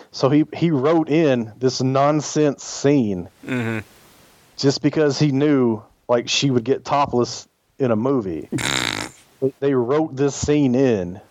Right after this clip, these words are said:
Speaker 1: where
Speaker 2: Mm-hmm.
Speaker 1: she's, she shows up. It makes no sense. She's, she's on the couch, and then the next thing you know, like, she's bathing in blood with no shirt on.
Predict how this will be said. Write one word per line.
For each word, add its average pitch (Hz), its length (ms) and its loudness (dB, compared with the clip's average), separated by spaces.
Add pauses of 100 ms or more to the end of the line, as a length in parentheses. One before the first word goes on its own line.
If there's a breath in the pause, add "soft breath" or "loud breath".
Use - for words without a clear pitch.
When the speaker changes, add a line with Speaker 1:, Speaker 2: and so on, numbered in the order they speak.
Speaker 1:
where 120 220 2
Speaker 2:
Mm-hmm. - 0 -
Speaker 1:
she's, 135 500 0 (460 loud breath)
she 147 180 0
shows 160 480 2
up. 135 240 2
It 127 60 4
makes 135 280 -2
no 143 240 2
sense. 123 680 0 (540 soft breath)
She's, 139 520 0
she's 139 180 0
on 156 140 2
the 139 80 2
couch, 139 640 0
and 127 180 0
then 127 140 4
the 127 80 4
next 143 300 -2
thing 139 180 2
you 135 100 4
know, 123 240 2
like, 120 240 2
she's 127 240 0
bathing 135 480 2
in 117 140 0
blood 127 300 2
with 110 120 -6
no 117 160 2
shirt 123 320 0
on. - 240 -4